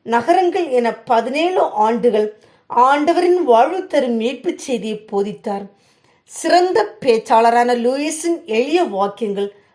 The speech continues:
மக்களை கவர்ந்தன. ஏழைகள் மீது அளவற்ற அன்பு மிகுந்தவராக விளங்கினார். நம்ப முடியாத அளவுக்கு ஏழ்மையான வாழ்வு வாழ்ந்தார். இவரின்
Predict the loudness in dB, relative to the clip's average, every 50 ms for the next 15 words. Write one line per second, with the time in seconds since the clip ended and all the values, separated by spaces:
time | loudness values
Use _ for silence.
0 | _ _ -8 -8 -8 -8 -12 _ 2 4 4 4 2 0 -6 -8 -6 -6 -6 -6
1 | -6 -6 -6 -6 -6 -8 -8 -10 _ _ _ _ _ _ _ _ _ -6 0 2
2 | 4 4 4 4 4 4 2 4 4 4 2 2 2 0 -2 -2 -2 0 2 2
3 | 2 2 0 -2 -4 -4 -2 0 0 0 -2 -2 -4 -4 -4 -4 -4 -6 -4 -4
4 | -4 -4 -2 -2 -2 -2 -2 -6 -6 -4 -6 -6 -6 -6 -8 -8 -8 -8 -10 -12
5 | -18 _ _ _ _ _ _ _ _ _ 0 0 0 2 2 0 -2 -2 -2 2
6 | 2 2 4 6 4 4 4 4 4 2 2 0 -6 -8 -8 -8 -6 -2 4 6
7 | 6 6 4 2 2 2 4 4 2 2 0 0 2 4 4 4 2 0 -4 -4
8 | -2 -2 -2 -2 -4 -6 -6 -6 -8 -8 -10 -16 _ _ _ _ _ _ _ _
9 | _ _ -8 -2 0 2 2 2 0 -2